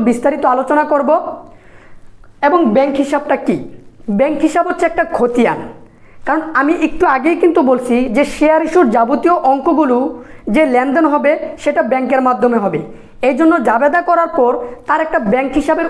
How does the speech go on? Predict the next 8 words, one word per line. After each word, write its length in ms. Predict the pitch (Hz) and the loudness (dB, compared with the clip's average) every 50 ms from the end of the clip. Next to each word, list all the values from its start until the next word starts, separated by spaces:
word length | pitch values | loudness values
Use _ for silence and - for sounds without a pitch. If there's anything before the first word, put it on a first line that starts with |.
| - - 294 | -2 0 0
উদ্বৃত্ত 340 | 233 226 233 320 320 320 320 320 330 | 2 4 2 2 2 2 0 2 2
তোমাকে 240 | 320 294 285 294 320 240 208 | 2 2 2 0 0 0 0
বাহির 180 | - 226 233 226 - | 0 -2 -2 -2 -2
করতে 180 | 214 185 - 185 165 | -4 -2 -2 -2 -2
হবে। 160 | 160 147 139 - - - - - - - - - - - - - - - - - - - 220 202 | -2 -2 -4 -6 -10 -16 -20 -20 -20 -20 -20 -20 -20 -20 -20 -20 -18 -18 -16 -10 -2 0 2 4
গ 20 | 247 262 277 | 4 2 2
নাম্বারে 300 | 311 330 330 349 349 370 359 320 | 2 0 0 0 0 0 0 2
বলবে 260 | 294 269 262 220 247 | 0 0 2 2 2